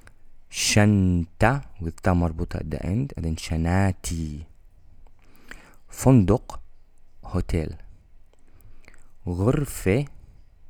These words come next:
غرف. غرفة، one room and غرف، rooms.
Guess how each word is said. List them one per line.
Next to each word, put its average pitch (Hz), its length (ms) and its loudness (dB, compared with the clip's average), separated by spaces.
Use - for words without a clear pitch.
غرف. 90 680 0
غرفة، 113 640 2
one 90 340 4
room 101 360 2
and 85 40 -4
غرف، 92 680 0
rooms. 85 460 0